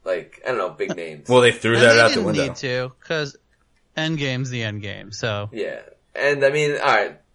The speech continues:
Speaker 1: before
Speaker 3: So
Speaker 1: I
Speaker 3: you might as well save 'em for that. Save the deaths for Infinity War and Endgame. I didn't think they needed to do the deaths. Um, and if you're gonna get paralyzed, uh, then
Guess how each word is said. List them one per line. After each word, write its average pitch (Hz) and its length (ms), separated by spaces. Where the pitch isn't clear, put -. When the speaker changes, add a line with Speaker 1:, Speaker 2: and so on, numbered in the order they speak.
Speaker 1:
before 127 320
Speaker 3:
So 123 80
Speaker 1:
I 165 60
Speaker 3:
you 165 60
might 190 220
as 165 160
well 151 180
save 135 380
'em 107 120
for 110 200
that. 107 400
Save 151 260
the 123 80
deaths 117 420
for 107 340
Infinity 120 480
War 107 200
and 98 100
Endgame. 101 460
I 156 120
didn't 214 160
think 139 160
they 127 120
needed 110 240
to - 80
do 120 140
the 104 80
deaths. 104 400
Um, 117 520
and 165 160
if 175 120
you're 190 140
gonna 269 200
get 349 180
paralyzed, 127 920
uh, 139 400
then 135 580